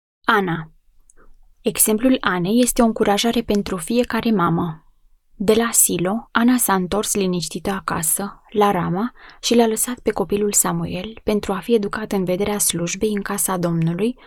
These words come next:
sub conducerea marelui preot. Ea îl învățase pe copil, încă de la primele licăriri ale minții, să-L iubească și să-L onoreze pe Dumnezeu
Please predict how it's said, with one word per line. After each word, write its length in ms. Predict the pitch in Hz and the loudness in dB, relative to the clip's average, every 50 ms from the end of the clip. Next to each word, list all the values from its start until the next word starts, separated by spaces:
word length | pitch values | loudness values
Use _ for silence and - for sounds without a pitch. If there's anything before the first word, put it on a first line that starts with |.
| - - - - _ | -20 -20 -20 -8 _
sub 220 | - - 240 233 | 0 0 0 0
conducerea 560 | - - 226 214 208 226 226 - 233 226 214 | -2 0 0 0 0 0 -2 -2 -2 0 0
marelui 420 | 208 202 202 196 202 196 196 196 165 | 0 0 2 0 0 0 0 -2 -2
preot. 540 | - 170 180 175 165 165 165 160 - - - - - _ _ _ _ - - _ _ _ _ - _ - _ - - | -2 -2 0 0 0 0 -4 -6 -10 -16 -18 -18 -20 _ _ _ _ -20 -20 _ _ _ _ -20 _ -20 _ -14 -6
Ea 200 | - 208 214 208 | 2 4 4 6
îl 140 | 214 220 220 | 6 4 4
învățase 480 | 233 226 214 214 - 208 196 - 220 208 | 2 2 0 0 -2 -2 0 0 0 0
pe 100 | - 214 | 0 -2
copil, 640 | 208 - 214 208 - - 165 170 185 185 - - _ _ _ _ _ | 0 0 -2 -2 0 0 0 0 0 -4 -8 -14 _ _ _ _ _
încă 300 | - 214 220 214 233 220 | 0 0 2 2 2 2
de 100 | 196 208 | 2 2
la 200 | 196 190 185 160 - | 0 0 -4 -6 -4
primele 360 | - 214 220 226 240 240 240 | -2 2 2 4 4 2 2
licăriri 500 | 233 226 233 - 240 214 190 185 170 180 | -2 -4 -2 0 2 2 2 2 0 0
ale 180 | 185 185 190 196 | -2 0 0 0
minții, 520 | 196 185 180 175 170 160 - 208 226 233 - - - - - - _ _ _ | 0 2 0 0 -2 -2 -4 -6 -6 -8 -10 -18 -20 -20 -20 -20 _ _ _
să-L 200 | - - 233 220 | 2 2 4 4
iubească 560 | 214 202 180 190 185 196 - - - - 233 | 4 0 -2 -2 -4 -4 -4 -6 -4 -4 -4
și 120 | 226 - | -4 -2
să-L 220 | 220 - 226 214 208 | -2 0 0 2 2
onoreze 520 | 208 202 202 202 196 214 220 208 - 233 | 2 2 0 0 0 0 0 0 -2 -2
pe 120 | - - 202 | -2 -2 -2
Dumnezeu 680 | 190 190 185 180 175 170 160 - 175 180 196 233 | -2 0 0 0 0 -2 -2 -4 -4 -4 -6 -6